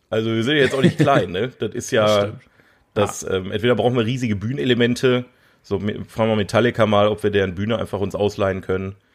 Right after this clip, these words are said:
Speaker 2: Ey, aber ich will
Speaker 1: Ähm.
Speaker 2: gar nicht so viel kritisieren. Es war trotzdem sehr, sehr geil von
Speaker 1: Ja.
Speaker 2: der Stimmung. Es hat sehr viel Spaß wieder gemacht. Ähm,
Speaker 1: Auf jeden Fall.
Speaker 2: wir haben noch ein paar Sachen, die wir noch umsetzen wollen mit euch. Ähm, also
Speaker 1: Ja.
Speaker 2: es wird, es wird besser noch.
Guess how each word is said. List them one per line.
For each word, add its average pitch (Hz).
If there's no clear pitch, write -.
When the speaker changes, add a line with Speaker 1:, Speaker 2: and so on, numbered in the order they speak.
Speaker 2:
Ey, 220
aber 220
ich 175
will 226
Speaker 1:
Ähm. 233
Speaker 2:
gar 247
nicht 247
so 233
viel 233
kritisieren. 202
Es 170
war 202
trotzdem 220
sehr, 190
sehr 190
geil 185
von 185
Speaker 1:
Ja. 175
Speaker 2:
der 165
Stimmung. 175
Es 156
hat 156
sehr 180
viel 190
Spaß 160
wieder 147
gemacht. 139
Ähm, 123
Speaker 1:
Auf 123
jeden 117
Fall. 95
Speaker 2:
wir 175
haben 233
noch 233
ein 190
paar 208
Sachen, 202
die 170
wir 170
noch 180
umsetzen 165
wollen 151
mit 147
euch. 143
Ähm, 123
also 131
Speaker 1:
Ja. 135
Speaker 2:
es 131
wird, 151
es -
wird 123
besser 131
noch. 123